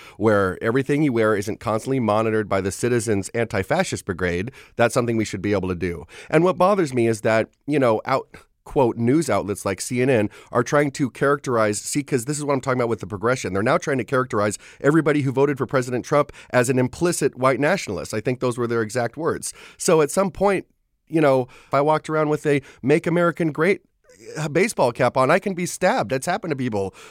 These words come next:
The left has made it so that there's no distinction between actual fascism and sort of a conservative point of view. And I think that's what's dangerous for society.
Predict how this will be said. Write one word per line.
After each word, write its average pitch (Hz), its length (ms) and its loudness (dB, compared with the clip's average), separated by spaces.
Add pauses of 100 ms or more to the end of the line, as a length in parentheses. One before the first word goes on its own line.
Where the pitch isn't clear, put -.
(120)
The 131 120 4
left 151 340 2
has 139 140 -4
made 123 160 2
it 120 120 -4
so 123 100 -2
that 110 140 -2
there's 101 200 -2
no 120 180 4
distinction 143 580 -2 (200)
between 117 380 0
actual 165 420 2
fascism 101 760 -2 (400)
and 113 400 2
sort 123 240 2
of 113 80 0
a 120 40 0
conservative 131 720 0
point 127 220 0
of 107 80 0
view. 127 200 0
And 98 100 0
I 131 100 4
think 139 260 -2
that's 113 340 2
what's 120 180 -6
dangerous 113 400 -2
for 101 140 -6
society. 98 600 0